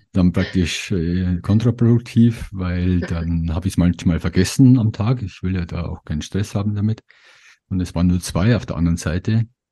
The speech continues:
Speaker 2: Hm.
Speaker 1: Und dann habe ich aufgehört zu zählen und auch aufgehört zu zählen, wie viel ich in die rechte Hosentasche reingebe, sondern einfach nur
Speaker 2: Mhm.
Speaker 1: im, in,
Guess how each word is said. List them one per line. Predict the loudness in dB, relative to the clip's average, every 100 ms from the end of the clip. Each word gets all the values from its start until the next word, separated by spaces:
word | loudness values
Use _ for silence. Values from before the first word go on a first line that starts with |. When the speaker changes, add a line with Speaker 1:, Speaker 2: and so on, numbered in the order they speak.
| _ _ -10
Speaker 2:
Hm. | -4 -2 -2 -4 -6
Speaker 1:
Und | -6
dann | -2
habe | 0 0
ich | 0
aufgehört | 0 2 0 0
zu | -4
zählen | -2 0 4 6
und | 4 2
auch | -4 -6 _ _ _ _ _
aufgehört | -6 -2 0 0
zu | -2
zählen, | 2 4 4
wie | 4
viel | 2 2
ich | 2 0
in | 0
die |
rechte | 0 -2 -4 -6
Hosentasche | -4 -4 -6 -8 -4
reingebe, | 2 4 2 0 -6 -12
sondern | _ -6 -6
einfach | -6 -4 0
nur | 2 2
Speaker 2:
Mhm. | 0
Speaker 1:
im, | 0 -4 -12 _ _ _ _ _ _ _ _ _ -20 -8
in, | -4 -2 -4